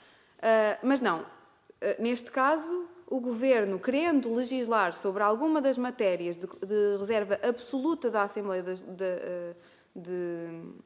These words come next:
de reserva de competência absoluta da Assembleia da República, o que pode fazer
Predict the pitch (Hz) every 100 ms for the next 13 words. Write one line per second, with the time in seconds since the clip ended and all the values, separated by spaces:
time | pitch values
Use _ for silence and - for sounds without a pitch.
0 | - - 170 - _ - 175 185 185 214
1 | 214 202 202 - 220 202 - - 226 190
2 | 160 - - _ - 190 196 214 202 196
3 | 214 226 220 254 247 269 277 277 - -
4 | 247 240 - 240 240 262 226 240 262 277
5 | 285